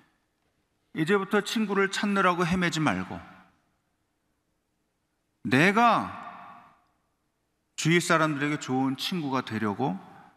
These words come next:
애써 보시기를 주님의 말씀을 빌어서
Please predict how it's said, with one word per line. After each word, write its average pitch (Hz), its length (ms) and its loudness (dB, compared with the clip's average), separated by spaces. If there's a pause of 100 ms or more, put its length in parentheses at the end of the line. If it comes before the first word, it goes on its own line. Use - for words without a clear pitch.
(1200)
애써 120 760 0
보시기를 113 440 -2
주님의 170 440 0
말씀을 147 440 2
빌어서 113 720 0